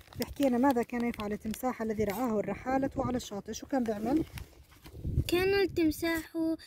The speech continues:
Speaker 2: يستلقي على شاطئ مشمس وقد فتح فمه الواسع فتحة هائلة.
Speaker 1: إذن كان التمساح مستلقي على الشاطئ. طيب، السؤال الثاني بيقول لنا:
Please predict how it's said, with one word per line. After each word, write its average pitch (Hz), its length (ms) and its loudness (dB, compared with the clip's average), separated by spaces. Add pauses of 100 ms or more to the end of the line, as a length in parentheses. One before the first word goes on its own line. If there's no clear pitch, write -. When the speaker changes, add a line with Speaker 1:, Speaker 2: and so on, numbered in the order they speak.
(140)
Speaker 2:
يستلقي 311 540 -2
على 269 300 4
شاطئ 277 440 -4
مشمس 285 640 -4 (360)
وقد 277 320 -2
فتح 311 440 -2
فمه 320 380 2
الواسع 285 520 2
فتحة - 440 0
هائلة. 302 800 -2 (280)
Speaker 1:
إذن 247 220 0
كان 269 260 2
التمساح 285 680 2
مستلقي 269 400 2
على 202 120 -2
الشاطئ. 196 400 -2
طيب، 220 260 2
السؤال 277 320 2
الثاني 269 280 0
بيقول 247 280 -2
لنا: 254 320 2